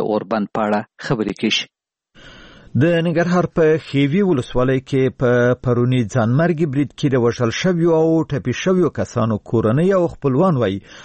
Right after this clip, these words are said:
Speaker 2: وسلوال مخالفان په چاودنو او ځانمرګو بریدونو سره د خپلو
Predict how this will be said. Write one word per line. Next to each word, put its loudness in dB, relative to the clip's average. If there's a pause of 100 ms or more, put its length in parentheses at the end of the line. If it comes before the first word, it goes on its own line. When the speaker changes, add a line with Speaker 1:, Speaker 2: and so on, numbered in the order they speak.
(120)
Speaker 2:
وسلوال 2 (120)
مخالفان -2 (140)
په 4 (120)
چاودنو 0
او 4
ځانمرګو -2
بریدونو 0
سره 2 (420)
د 0
خپلو 2